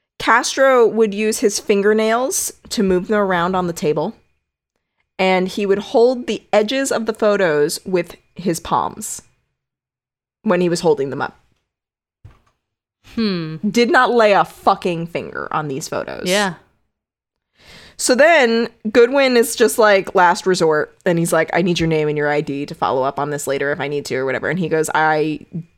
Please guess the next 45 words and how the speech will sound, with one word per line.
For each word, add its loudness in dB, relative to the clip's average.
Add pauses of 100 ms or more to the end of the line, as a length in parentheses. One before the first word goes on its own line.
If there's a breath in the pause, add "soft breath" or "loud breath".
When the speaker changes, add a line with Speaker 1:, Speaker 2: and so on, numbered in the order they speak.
(140)
Speaker 1:
th-, -2
th-, -2
my -2
name -2
is -2 (160)
Lou -4
Castro. -2
I 0
don't -8
have -6
an -2
I -2
D, -8 (320)
but 2 (640 soft breath)
I 2
have 2
a -6
social -2
security -2
number. -8 (380)
You -6
can -4
have 0
it." -6 (840)
So -6
he -2
takes -6
down -12
the -10
social -10
security -8
number, -6
and 0
Speaker 2:
Uh-huh. 2
Speaker 1:
he 4
already 0
knew. 2
Goodwin 2
already 2
knew, 2 (560)
but 0 (880)
yeah, 0
he 0
ran 0
the, -2